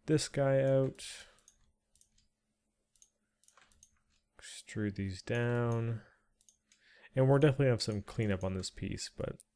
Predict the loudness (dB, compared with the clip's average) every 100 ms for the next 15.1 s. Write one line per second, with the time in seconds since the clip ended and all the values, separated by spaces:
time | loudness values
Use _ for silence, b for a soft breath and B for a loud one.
0 | _ -16 -12 -10 -6 -6 -6 -4 2 2
1 | 2 -4 B B B B 0 0 0 -4
2 | -2 0 0 -2 -2 0 0 -2 -4 -2
3 | -2 -2 -6 -10 -12 _ _ _ _ _
4 | _ _ _ -8 -6 -2 -2 -2 -6 -2
5 | 0 2 0 -4 0 2 4 2 0 0
6 | 0 2 0 0 -2 -8 _ b b b
7 | b b b b -4 -4 -4 -6 -10 -12
8 | _ -20 _ _ _ _ -16 -14 -8 -4
9 | 0 0 0 0 -2 -2 -2 0 2 2
10 | 4 2 2 -4 -6 0 0 0 -4 -2
11 | -2 -4 -4 -4 0 2 2 -2 _ B
12 | B B B 4 6 8 6 6 6 4
13 | 4 2 2 -2 -4 -2 -2 -2 -4 -6
14 | -4 -4 -4 -4 -4 -2 -2 -2 -2 -4